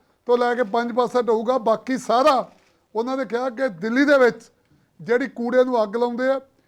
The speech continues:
ਦਿੱਲੀ ਦੇ ਵਿੱਚ ਗੱਡੀਆਂ ਦਾ ਪ੍ਰਦੂਸ਼ਣ, ਦਿੱਲੀ ਦੇ ਵਿੱਚ ਇੰਡਸਟਰੀ ਦਾ ਪ੍ਰਦੂਸ਼ਣ ਜਿਹੜਾ, ਉਹਦੇ ਕਰਕੇ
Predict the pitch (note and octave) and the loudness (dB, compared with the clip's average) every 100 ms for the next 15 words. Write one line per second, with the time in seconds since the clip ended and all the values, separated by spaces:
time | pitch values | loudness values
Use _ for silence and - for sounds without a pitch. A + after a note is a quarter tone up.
0 | _ D#3 D3 A3 B3+ C4 B3+ B3+ B3 G3+ | _ -12 -6 -2 2 4 4 2 -2 -2
1 | G#3 G#3+ A#3+ B3+ C4 B3+ A#3+ B3 C4 C4 | -4 -2 0 0 0 -2 -2 0 0 0
2 | C4 _ _ _ - C#3 A3+ B3+ C4 C4 | -6 _ _ _ -16 -8 -4 0 2 2
3 | B3+ B3+ A3 A3+ A3+ B3 B3+ A#3 B3 B3 | 2 -2 -2 -4 -4 -2 -2 0 -4 -4
4 | A3+ B3+ A3+ A#3+ A3 F#3 _ _ _ _ | -4 -2 2 4 4 2 _ _ _ _
5 | - A#3 C#4+ E4 C4+ B3+ - | -2 0 0 0 0 -2 0